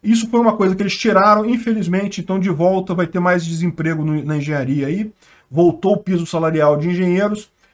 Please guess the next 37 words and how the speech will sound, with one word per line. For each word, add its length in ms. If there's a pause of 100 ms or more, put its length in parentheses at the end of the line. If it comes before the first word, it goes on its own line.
(140)
e, 320
é, 260
também 680
a 100
questão 400
da 100
extinção 640
da 100
sociedade 680
simples. 680 (380)
Eu 80
confesso 360
pra 140
vocês 240
que 60
sociedade 400
simples 240
hoje 100
em 60
dia 100
é 60
uma 60
coisa 180
muito 320
pouco 260
usada 300
de 100
qualquer 320
forma, 460 (640)
mas, 440
enfim, 380 (260)
tiraram 500
a 40
extinção 500
da 60
sociedade 500
simples. 640